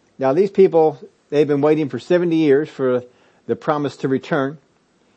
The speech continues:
They had the promise that they would return. They knew that God would bring them back, that he said he would bring them back.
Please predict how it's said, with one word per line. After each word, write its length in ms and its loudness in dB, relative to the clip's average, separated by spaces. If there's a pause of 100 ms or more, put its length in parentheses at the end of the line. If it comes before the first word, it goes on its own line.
(140)
They 140 -2
had 200 -2
the 80 -4
promise 380 -6
that 80 -10
they 100 0
would 160 -2
return. 480 -6 (220)
They 240 -4
knew 240 -2
that 120 -2
God 300 -4
would 160 -4
bring 180 -4
them 140 -6
back, 260 -2
that 120 -12
he 80 -8
said 240 -8
he 80 -6
would 160 -8
bring 160 -6
them 140 -8
back. 260 -8